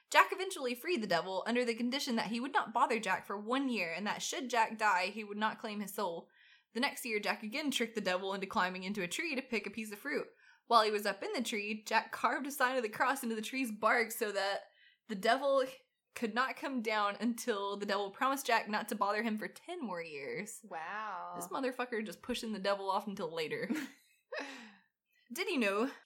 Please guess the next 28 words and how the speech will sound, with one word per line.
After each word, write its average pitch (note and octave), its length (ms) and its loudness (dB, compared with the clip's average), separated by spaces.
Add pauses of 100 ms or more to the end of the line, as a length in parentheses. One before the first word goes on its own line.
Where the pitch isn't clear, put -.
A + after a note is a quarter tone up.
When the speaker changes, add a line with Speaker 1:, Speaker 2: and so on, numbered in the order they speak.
Speaker 1:
the A#3 140 0
original B3+ 360 0
jack-o'-lanterns G#3+ 600 -2
were G3+ 80 -6
carved F#3+ 280 2
from F3 200 -4
turnips, - 640 -4 (360)
potatoes, B3+ 460 -2
or F#3+ 80 -2
beets? A3 500 -10 (380)
Soon E4 300 -4
after C4+ 240 0
Jack A3 340 0
died, A3+ 420 4
as G#3+ 220 -2
the G#3 80 -10
legend G3+ 400 -4
goes, F3 440 -2
God G3+ 200 2
would A3 100 -2
not F#3+ 140 2
allow F#3 260 0
such G#3 260 -4
an F#3+ 80 -10
unsavory G3 560 -4
figure C4 380 -4
into G3+ 180 -4
heaven. G3+ 400 -4